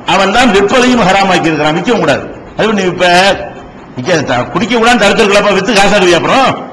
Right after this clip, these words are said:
வேற ஆள் குடிக்கிறான்னு பார்க்க கூடாது. மதுபானத்தை குடி-, குடிக்க கூடாதுன்னா அதை வித்து என்ன செய்யக்கூடாது, நாங்க குடிக்கவா செய்யறோம், அடுத்தவன் தானே குடிக்கிறான் அப்படின்னு நம்ம செய்யலாமான்னு செய்யக்கூடாது.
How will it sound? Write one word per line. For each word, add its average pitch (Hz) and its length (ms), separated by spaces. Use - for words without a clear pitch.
வேற 226 220
ஆள் 233 100
குடிக்கிறான்னு 208 460
பார்க்க 190 200
கூடாது. 170 440
மதுபானத்தை 196 640
குடி-, 165 320
குடிக்க 180 240
கூடாதுன்னா 180 760
அதை 185 140
வித்து 214 160
என்ன 254 120
செய்யக்கூடாது, 220 720
நாங்க 196 240
குடிக்கவா 208 300
செய்யறோம், 202 340
அடுத்தவன் 220 280
தானே 226 140
குடிக்கிறான் 202 420
அப்படின்னு 196 320
நம்ம 240 200
செய்யலாமான்னு 208 480
செய்யக்கூடாது. 214 500